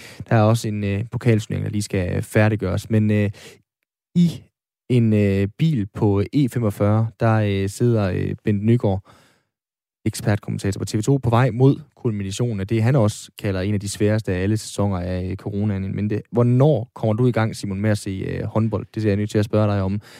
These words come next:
Speaker 1: Nu
Speaker 2: jeg
Speaker 1: har du
Speaker 2: s-
Speaker 1: kampen at forholde dig til.
Speaker 2: Ja, jeg ser jo, øh, når herrelandsholdet, lige nu kun herrelandsholdet, spiller
Speaker 1: Mm.
Speaker 2: en gang om året i januar måned, ikke?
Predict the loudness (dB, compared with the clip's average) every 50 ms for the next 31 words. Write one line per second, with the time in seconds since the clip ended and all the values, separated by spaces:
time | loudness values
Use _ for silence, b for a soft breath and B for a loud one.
0 | 2 4 6 6 6 6 4 4 2 2 0 -2 -6 -8 -6 -2 -2 -2 -2 0
1 | 0 0 0 -2 -4 -6 -8 -8 -4 -4 -4 -4 -4 -6 -10 -12 -12 -14 -6 _
2 | -2 -2 -2 -2 -4 -4 -4 -4 -2 0 2 4 6 6 6 6 6 6 4 4
3 | 2 0 -2 -4 -6 -6 -6 -6 -6 -6 -6 -8 -8 -8 -8 -8 -8 -8 -10 -10
4 | -10 -10 -10 -12 -12 -12 -12 -12 -12 -12 -10 -4 0 0 0 2 2 2 2 4
5 | 4 4 2 2 0 -2 -4 -8 -10 -10 -10 -12 -16 -18 -20 _ _ -8 -4 0
6 | 4 6 8 8 8 6 4 2 -4 _ _ 2 4 4 4 4 2 2 0 -2
7 | -2 -4 -4 -6 -6 -6 -8 -4 -2 0 2 2 2 0 0 0 0 0 0 0
8 | 0 -2 0 0 2 2 2 2 2 4 4 4 4 4 2 2 2 4 4 4
9 | 4 2 0 0 0 0 0 0 -2